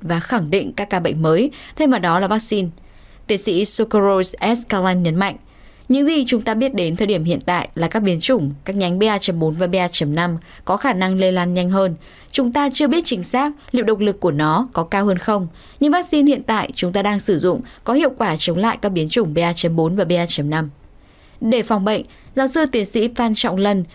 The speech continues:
Cục trưởng Cục Y tế Dự phòng Bộ Y tế cho biết, bằng các biện pháp ngăn chặn cơ học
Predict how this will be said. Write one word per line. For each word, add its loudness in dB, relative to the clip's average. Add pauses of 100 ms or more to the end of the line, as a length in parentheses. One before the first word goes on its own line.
(160)
Cục 0
trưởng 0
Cục 2
Y 2
tế 0
Dự -2
phòng 0
Bộ 2
Y 2
tế 0
cho 0
biết, 0 (540)
bằng 2
các 2
biện 0
pháp 2
ngăn 6
chặn -2
cơ 2
học 0